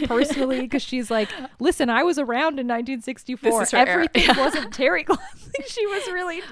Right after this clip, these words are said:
Speaker 2: Are
Speaker 1: in
Speaker 2: those
Speaker 1: defense.
Speaker 2: walls terry cloth?
Speaker 1: I know. I was
Speaker 2: <laughs>
Speaker 1: literally
Speaker 2: Just
Speaker 1: like,
Speaker 2: kidding.
Speaker 1: "Are the sheets there also
Speaker 2: Yeah.
Speaker 1: terry cloth?"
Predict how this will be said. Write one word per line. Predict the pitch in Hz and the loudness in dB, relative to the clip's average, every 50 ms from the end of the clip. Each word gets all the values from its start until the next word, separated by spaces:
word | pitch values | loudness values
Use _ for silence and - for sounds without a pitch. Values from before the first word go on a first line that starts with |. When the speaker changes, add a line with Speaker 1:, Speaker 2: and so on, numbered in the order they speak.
| - - | -10 -6
Speaker 2:
Are | - 294 | -6 -4
Speaker 1:
in | 349 294 | -4 -2
Speaker 2:
those | - 480 554 | 0 4 4
Speaker 1:
defense. | 254 311 302 277 - | 4 4 4 0 0
Speaker 2:
walls | - - 180 - 254 285 320 370 - - | -2 0 0 0 0 -2 -2 -2 -2 -2
terry | - 233 311 277 294 302 | -2 0 0 0 0 0
cloth? | 285 - - 320 285 285 330 311 | -4 -6 -6 -4 -4 -2 0 0
Speaker 1:
I | 285 554 - | 0 2 2
know. | 554 523 494 - | 4 4 6 6
I | 330 392 | 6 6
was | 415 392 | 4 4
Speaker 2:
<laughs> | - 370 | 2 2
Speaker 1:
literally | 381 392 403 403 | 2 2 2 2
Speaker 2:
Just | 381 359 | 2 2
Speaker 1:
like, | 330 302 311 | 2 2 2
Speaker 2:
kidding. | - - 254 | 2 4 4
Speaker 1:
"Are | 269 | 4
the | 185 226 220 | 4 2 0
sheets | - - - 262 254 311 - - - | 0 -4 -6 -6 -6 -6 -8 -8 -6
there | - 381 359 359 359 330 | -2 0 0 2 2 2
also | - - - - 202 233 247 - - 349 320 | 2 0 0 2 2 4 2 2 0 -2 0
Speaker 2:
Yeah. | 330 370 370 403 370 | 2 4 4 4 4
Speaker 1:
terry | - 285 294 349 440 | 6 6 6 6 4
cloth?" | - - - - 381 | 4 2 -2 -6 -6